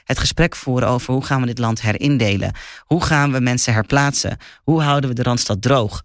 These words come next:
Willen we dat droog houden? Is dat realistisch? Hoeveel kost dat ons?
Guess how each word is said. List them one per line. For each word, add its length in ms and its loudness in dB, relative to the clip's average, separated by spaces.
Willen 340 2
we 80 -2
dat 180 -2
droog 280 -2
houden? 300 -2
Is 140 2
dat 160 0
realistisch? 540 0
Hoeveel 300 0
kost 220 -2
dat 180 -2
ons? 320 -2